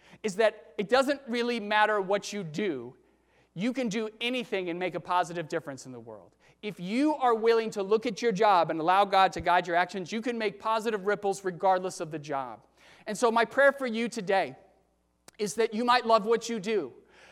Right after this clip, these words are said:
not because you were called to do it, not because it's what you were meant to do, not because you're even passionate about it, but because it gives you an opportunity to live out your Christian identity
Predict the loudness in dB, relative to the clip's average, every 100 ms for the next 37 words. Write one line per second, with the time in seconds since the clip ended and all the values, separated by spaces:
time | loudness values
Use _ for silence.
0 | _ -8 0 4 4 2 -6 -14 _ _
1 | _ -6 -6 2 4 4 2 -2 -10 -6
2 | -2 -4 -2 -2 -2 -8 -16 -18 -20 _
3 | _ _ _ 0 2 2 2 2 -2 -4
4 | -4 -2 -2 -2 -6 -8 -10 -10 -2 -2
5 | 0 0 0 0 -2 -4 -6 -6 -6 -6
6 | -10 -10 -10 -10 -16 _ -20 -10 -6 -6
7 | -2 -2 -2 -6 -6 -6 -4 -2 0 -2
8 | -2 -6 -4 -12 -12 -10 -8 -8 -10 -16
9 | _ _ _ -10 -8 -2 0 2 2 2
10 | 0 -6 -6 -6 -6 -4 -2 -2 -4 -6
11 | -8